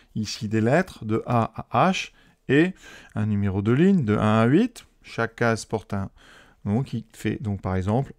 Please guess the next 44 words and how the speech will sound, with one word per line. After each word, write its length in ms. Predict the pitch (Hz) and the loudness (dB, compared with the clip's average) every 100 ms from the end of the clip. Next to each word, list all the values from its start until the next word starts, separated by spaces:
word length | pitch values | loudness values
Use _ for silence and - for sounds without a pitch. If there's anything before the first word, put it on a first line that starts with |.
| - | 0
A 340 | 110 117 185 - _ _ | 4 4 2 -8 _ _
trois, 320 | - 113 107 - | -6 -2 -2 -2
la 140 | 98 | -8
case 340 | - 110 107 - | -6 -4 -6 -8
A 120 | 101 | -12
trois, 360 | 95 - 95 104 | -12 -12 -6 -4
hein. 200 | 107 101 127 _ _ _ _ _ 120 | -6 -8 -14 _ _ _ _ _ -20
La 80 | |
case 260 | - 101 95 | -16 -14 -12
A 100 | 135 | -14
trois, 240 | - - 123 | -12 -10 -8
je 40 | |
vais 60 | 101 | -8
vous 100 | 95 | -8
la 80 | |
montrer, 360 | 92 131 104 127 | -10 -10 -8 -4
elle 140 | 110 | -2
est 240 | 107 127 - | -2 -4 -12
ici. 280 | - 127 - | -12 -10 -8
Vous 120 | 110 | -6
êtes 160 | 101 - | -6 -8
en 100 | - | -12
A, 240 | - 98 - - | -8 -8 -10 -20
ça 180 | - 113 | -12 -12
c'est 160 | - 131 | -10 -10
donc 200 | 113 131 _ _ _ _ | -10 -12 _ _ _ _
la 80 | 139 | -18
case 300 | - - 135 | -10 -8 -8
qu'on 140 | 220 | -6
appelle 340 | 101 98 160 185 - _ | -8 -4 -4 -6 -14 _
A 240 | 151 165 - _ | -4 -4 -8 _
trois. 320 | - 135 131 | -6 -4 -2
Mais 80 | 123 | -6
vous 120 | 104 | -8
avez 140 | 101 127 | -6 -6
un 80 | 151 | -6
produit 300 | - 127 135 | -8 -10 -8
cartésien, 640 | 156 - 233 202 196 208 - _ _ - | -10 -6 -4 -2 0 -2 -8 _ _ -14
hein. 160 | 147 180 _ - _ - | -12 -12 _ -20 _ -6
Alors 200 | 117 107 | -4 -4
on 80 | |
va 120 | 107 110 | -6 -8
appeler 220 | - 117 | -8 -12
ça 280 | - 117 | -8 -8